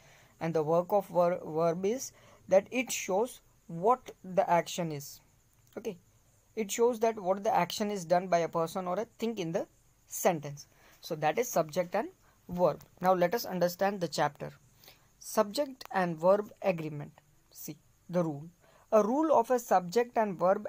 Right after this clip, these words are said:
agreement is that a singular subject is followed by a singular verb and the plural subject needs a plural verb.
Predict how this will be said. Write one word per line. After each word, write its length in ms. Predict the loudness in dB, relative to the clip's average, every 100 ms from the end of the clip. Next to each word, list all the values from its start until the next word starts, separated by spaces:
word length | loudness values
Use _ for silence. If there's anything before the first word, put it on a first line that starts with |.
| -4
agreement 680 | -4 -2 -2 -2 -4 -6 -10 -6
is 260 | -6 -6 -2
that 260 | 2 2 0 _ -20 -8
a 120 | -6
singular 640 | -6 -4 -4 -2 2 2 0
subject 560 | -4 -6 -2 -4 -4
is 300 | -8 -8 -8 -12
followed 540 | -2 2 4 4 2 0
by 240 | 0 0
a 160 | -4 -6
singular 560 | -6 -6 -4 2 2
verb 340 | 2 -2 -4 -8 -20 -20 _ 2
and 240 | 2 2
the 80 | -6 -8
plural 380 | -4 -2 -2 -4
subject 600 | -2 -2 -2 -4 -6 -6
needs 520 | -2 0 -2 -4 -8
a 100 | -8
plural 500 | -6 -6 -4 -2 -2
verb. 220 | -2 -6